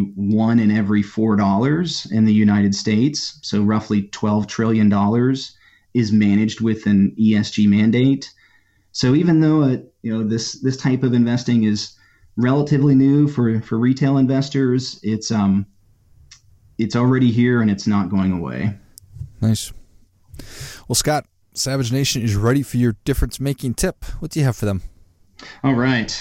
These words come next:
Speaker 1: Um, I use this often. Uh, so I would say, don't let perfection get in the way of doing good.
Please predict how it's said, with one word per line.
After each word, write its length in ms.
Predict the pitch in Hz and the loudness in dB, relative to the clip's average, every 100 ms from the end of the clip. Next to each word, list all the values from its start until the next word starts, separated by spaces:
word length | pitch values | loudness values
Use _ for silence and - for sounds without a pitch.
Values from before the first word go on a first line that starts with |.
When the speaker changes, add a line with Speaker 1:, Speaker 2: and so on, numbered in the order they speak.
| - - | -14 -10
Speaker 1:
Um, 440 | - 113 117 113 - | -4 -2 0 -2 -4
I 100 | 113 | -4
use 240 | 117 143 151 | 0 2 2
this 180 | 180 | 0
often. 520 | 165 139 143 196 269 269 - _ - | 0 -2 0 0 0 -2 -14 _ -12
Uh, 400 | 120 117 117 117 | -6 -4 -2 -4
so 200 | 110 135 | -2 -2
I 100 | 151 | 0
would 180 | 156 131 | 0 -2
say, 640 | - 135 127 123 120 - - 120 | 0 0 2 2 0 -4 -10 -4
don't 380 | 127 151 202 127 | -2 -2 -2 -2
let 440 | 139 151 147 _ | -2 -2 -6 _
perfection 920 | - 156 - 127 107 110 101 104 120 - _ 104 | -6 -4 -2 -4 -4 -2 0 0 -2 -6 _ -4
get 200 | 123 127 | 0 4
in 120 | 123 | 4
the 80 | 117 | 2
way 300 | 113 110 107 | 0 0 0
of 160 | 101 | -2
doing 340 | 104 101 101 98 | 0 2 2 2
good. 420 | 95 73 62 | -2 -8 -10